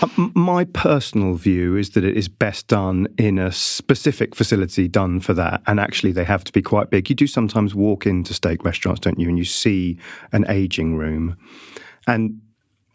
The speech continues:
m-, my take on that, and Tom might disagree, is that f-, it's partly theatre. And I,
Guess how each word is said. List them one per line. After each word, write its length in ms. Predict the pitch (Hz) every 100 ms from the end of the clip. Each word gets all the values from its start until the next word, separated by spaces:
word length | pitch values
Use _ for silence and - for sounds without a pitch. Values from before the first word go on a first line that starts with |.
| -
m-, 160 | 131 -
my 480 | 123 127 123 120 120
take 320 | - 185 143
on 140 | 90 87
that, 280 | 95 127 -
and 140 | 92
Tom 180 | - 95
might 200 | 90 -
disagree, 480 | 104 104 101 87 87
is 100 | 90
that 160 | 107 - -
f-, 180 | - - - -
it's 260 | - -
partly 540 | - - 135 120 92 90
theatre. 460 | - 98 90 110 127 - - - - _ -
And 100 |
I, 100 | 107